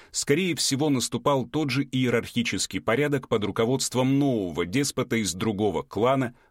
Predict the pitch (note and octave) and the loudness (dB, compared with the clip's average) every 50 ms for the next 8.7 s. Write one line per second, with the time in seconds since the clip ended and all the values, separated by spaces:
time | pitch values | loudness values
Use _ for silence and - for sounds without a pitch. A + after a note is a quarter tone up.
0 | _ _ - G2 G#2+ A#2+ A#2+ - - - F2 E2+ E2 D2+ - G#2+ A#2 C#3 C#3+ C3 | _ _ 0 2 2 2 0 -2 -8 -6 -6 -4 -4 -4 -2 0 0 2 2 2
1 | B2 A#2 G#2 E2+ - - - - G#2 A2 C3 A#2+ A2 C#3 D3+ C3 A2+ B2 B2 A#2 | 2 0 -2 -2 -6 -10 -10 -6 -2 0 0 0 0 0 -2 0 0 0 0 0
2 | - - - C3 A#2+ B2 B2 - A#2+ A#2 A#2+ - A#2 A#2 A#2 - G#2 F2+ - - | 0 0 -2 0 0 0 -2 -2 -4 -4 0 2 2 2 2 0 -2 -4 -4 -2
3 | - A2+ A2 G#2 A2+ G2 - - - - A1+ _ _ _ _ _ _ _ _ _ | -2 -2 0 0 -2 -2 -4 -6 -12 -14 -14 _ _ _ _ _ _ _ _ _
4 | _ _ _ _ - - G#2 G#2+ A2 A#2+ B2+ A2 F#2+ F2+ F2 E2+ E2 - - C3+ | _ _ _ _ -2 -2 0 2 2 2 2 2 0 0 -2 -2 -2 -4 -2 -2
5 | D3 C#3 - - A2 F#2+ - - F#2 F#2+ F2 - - F2+ F2 A#2 A2 - - - | -2 -2 -2 -4 -2 -4 -4 -2 -2 -2 -2 -2 -2 -2 0 0 0 0 -2 -2
6 | B2 C#3 C#3+ C#3 C3+ B2 A#2 G#2+ - A2+ G2 G2+ G2 - C3 B2 A#2+ G#2 A2+ G2+ | 0 0 2 2 2 2 0 -2 -2 -4 -4 -4 -2 0 2 0 0 0 -2 -2
7 | G#2 G2+ F#2+ F2+ F2+ - - G2 G2 F#2 F#2+ F#2+ G2+ G#2+ G#2+ G2+ F#2+ F2+ D#2+ - | 0 0 2 0 0 0 0 -2 0 0 0 0 2 2 2 2 2 0 -2 -4
8 | - G2 F#2+ G2 - - - G2 E2+ D#2+ C#2+ - - | -6 -2 -2 0 0 0 -2 -2 -4 -4 -6 -8 -10